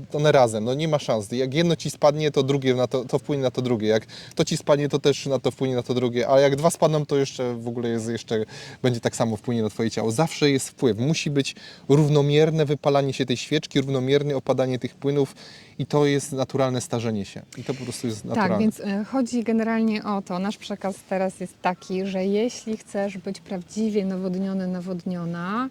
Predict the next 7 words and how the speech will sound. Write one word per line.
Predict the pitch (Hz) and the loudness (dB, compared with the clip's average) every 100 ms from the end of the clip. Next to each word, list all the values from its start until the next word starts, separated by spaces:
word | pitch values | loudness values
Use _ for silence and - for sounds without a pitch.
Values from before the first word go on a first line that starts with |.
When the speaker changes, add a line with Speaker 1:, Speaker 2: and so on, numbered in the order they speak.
| - | -8
Speaker 2:
to | - | -6
dostarczaj | 185 - 202 - 196 | -6 -4 -6 -6 -8
sobie | 190 180 | -6 -10
płynów | - 175 170 175 214 254 - - _ _ - | -8 -6 -6 -4 -4 -6 -10 -20 _ _ -2
i | 202 202 | -2 -2
szukaj | - - 202 190 190 | -10 -10 -8 -4 -6
słońca. | - 180 180 185 - 170 | -4 -6 -4 -6 -8 -12